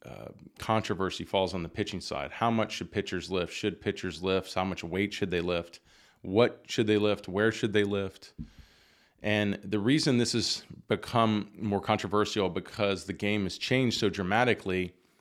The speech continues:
the, the, the way we train the game is, is also, um, affected that, why, why it's changed so dramatically. So, for example, the game back in the seventies, or let's even go earlier, maybe sixties, was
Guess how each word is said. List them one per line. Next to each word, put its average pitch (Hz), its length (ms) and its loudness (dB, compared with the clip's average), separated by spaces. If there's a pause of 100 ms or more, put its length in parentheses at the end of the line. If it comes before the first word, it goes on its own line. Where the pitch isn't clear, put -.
(500)
the, 95 440 0
the, 120 80 -8 (220)
the 107 60 -2
way 107 200 4
we 92 120 0
train 113 380 0
the 95 80 0
game 85 540 -4
is, 85 180 -4
is - 320 -8 (160)
also, 87 580 -2
um, 78 460 -8
affected 92 540 -4
that, 82 260 -4
why, 82 300 -2 (140)
why 87 200 0
it's 82 160 -6
changed 95 380 -2
so 90 100 -4
dramatically. - 540 -12
So, 101 340 2 (520)
for 139 140 8
example, 117 600 4 (920)
the 123 160 4
game 120 400 4
back 110 280 4
in 107 80 2
the 92 80 0
seventies, 98 760 2
or 95 60 -2
let's 92 200 -2
even 92 140 0
go 87 160 2
earlier, 92 240 2
maybe 85 240 -2
sixties, 87 800 -4 (460)
was 98 600 2